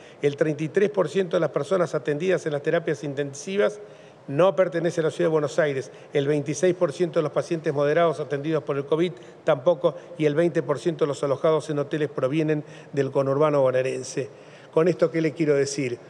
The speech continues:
Buenos Aires no es egoísta, y si tiene una administración, y si la consideran tan opulenta.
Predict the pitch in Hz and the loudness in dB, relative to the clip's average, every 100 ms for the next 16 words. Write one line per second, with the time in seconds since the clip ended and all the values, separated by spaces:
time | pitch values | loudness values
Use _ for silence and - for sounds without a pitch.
0 | - - - 151 139 127 175 165 147 143 | -20 -20 -4 0 2 2 2 2 2 -2
1 | - - 143 156 139 - 127 123 123 - | -4 -10 0 2 2 0 0 0 0 -2
2 | 127 123 156 - 139 170 175 160 143 135 | -2 -2 -8 -8 -6 0 2 2 -2 -4
3 | - 135 - 165 151 - - - - - | -2 -4 0 0 0 -2 -16 -20 -20 -20
4 | - - - 139 - 151 123 - - - | -20 -20 -12 -12 -6 -6 -6 -16 -20 -20
5 | - 143 139 147 139 185 185 160 175 180 | 0 0 2 0 2 4 4 4 4 4
6 | - 151 165 160 127 143 139 | 2 0 2 2 2 0 0